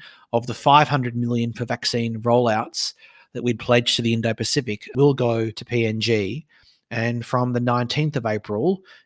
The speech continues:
ten thousand locally made vaccines will be shipped weekly to P N G and Timor-Leste.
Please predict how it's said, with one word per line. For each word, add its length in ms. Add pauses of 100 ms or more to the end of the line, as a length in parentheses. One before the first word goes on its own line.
ten 260
thousand 760
locally 500
made 340
vaccines 720
will 100
be 240
shipped 380
weekly 340
to 120
P 260
N 80
G 280
and 240
Timor-Leste. 760